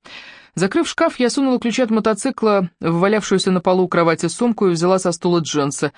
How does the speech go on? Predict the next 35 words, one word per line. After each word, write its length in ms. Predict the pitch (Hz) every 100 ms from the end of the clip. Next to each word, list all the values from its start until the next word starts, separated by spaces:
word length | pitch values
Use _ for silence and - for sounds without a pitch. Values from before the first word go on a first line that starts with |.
| _ _ _ _ -
Моя 200 | 165 160
привычная 520 | - 156 151 - 156
жизнь 260 | 156 170 214
рушилась, 460 | 277 247 240 220
а 40 | 180
на 120 | 175
смену 260 | 233 254 208
ей 220 | 180 226
возвращалось 560 | 165 156 151 185 180
прошлое, 560 | - 170 165 - 160 151 - - _
то 100 | 170
самое, 280 | - 214 208
в 60 |
котором 340 | - 170 175 165
я 120 | 190
была 360 | 180 175 175 165 _ _ _ _ _ -
не 520 | 156 165 165 170 170
примерной 560 | 165 165 202 240 262 240
женой, 320 | 247 240 233
матерью 420 | 220 214 214 208
и 20 |
преподавателем 640 | 202 190 190 190 190 185 180
анатомии, 580 | 175 170 262 240 233 220 - - -
а 140 | 180
способной 440 | 170 190 185 226 208
на 80 |
любые 240 | 196 185 202
авантюры 500 | 190 190 - 233 214
Сашей 400 | 208 202 - 196
Гельман, 560 | 147 170 170 170 170 - - _ -
дочерью 400 | 180 175 170 170
крупного 400 | 202 190 175 160
криминального 520 | 170 165 160 160 160
авторитета 500 | - 175 175 196 190
Фимы 420 | - 160 151